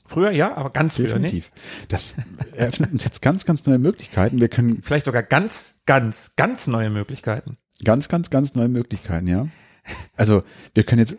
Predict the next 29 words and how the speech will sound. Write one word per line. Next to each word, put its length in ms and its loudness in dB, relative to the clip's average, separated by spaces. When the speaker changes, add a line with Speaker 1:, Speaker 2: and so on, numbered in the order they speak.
Speaker 2:
mit 260 0
allerbestem 600 4
Gewissen 520 0
immer 460 4
und 100 -2
zu 120 -2
jeder 200 2
Zeit 280 -2
behaupten, 600 0
früher 400 4
war 100 4
alles 200 2
besser. 400 2
Speaker 1:
Ja, 240 0
aber 140 -2
nicht 160 -4
ganz 220 -2
früher. 320 -8
Speaker 2:
Genau, 220 4
Speaker 1:
<laughs> 120 2
Speaker 2:
super. 340 2
Das 120 -2
finde 160 4
ich 80 0
sehr, 180 4
sehr 140 0
gut. 220 -8
Ah, 200 0
dann, 260 0